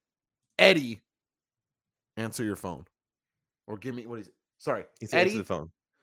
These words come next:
Speaker 1: answer your phone." This is, these are two friends at the middle of this whole thing, right?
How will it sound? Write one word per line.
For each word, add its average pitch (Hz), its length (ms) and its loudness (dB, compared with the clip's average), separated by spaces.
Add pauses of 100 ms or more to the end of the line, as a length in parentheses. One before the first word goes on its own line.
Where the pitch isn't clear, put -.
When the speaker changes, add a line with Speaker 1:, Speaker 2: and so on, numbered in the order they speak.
(380)
Speaker 1:
answer 156 300 -4
your 131 120 0
phone." 104 260 -8 (1200)
This 196 180 6
is, 143 320 -4 (680)
these 175 200 2
are 185 40 2
two 233 220 6
friends 185 800 6
at 147 160 -2
the 160 60 0
middle 151 300 2
of 127 60 -2
this 127 140 -6
whole 123 220 -4
thing, 98 260 -8
right? 127 280 -2